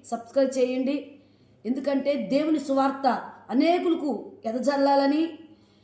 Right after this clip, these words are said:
అనేకులకు తెలియపరచబడాలని నా ప్రయాస. అంతేకాని వేరే ఆలోచన అయితే లేదు కండి. ఎవరు కూడా తప్పుగా అర్థం చేసుకోవద్దు.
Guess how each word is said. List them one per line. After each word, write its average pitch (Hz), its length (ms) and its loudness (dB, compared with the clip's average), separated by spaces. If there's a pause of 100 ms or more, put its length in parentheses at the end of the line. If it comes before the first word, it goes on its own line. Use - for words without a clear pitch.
(200)
అనేకులకు 330 420 2
తెలియపరచబడాలని 247 1200 0 (460)
నా 202 80 -10
ప్రయాస. 226 520 -6
అంతేకాని 247 1000 -2 (140)
వేరే 247 220 2
ఆలోచన 247 480 0
అయితే 240 200 -2
లేదు 240 260 -2
కండి. 240 240 -2
ఎవరు 254 260 -2
కూడా 240 160 -4
తప్పుగా 254 340 -6
అర్థం 233 300 -4
చేసుకోవద్దు. 262 680 -2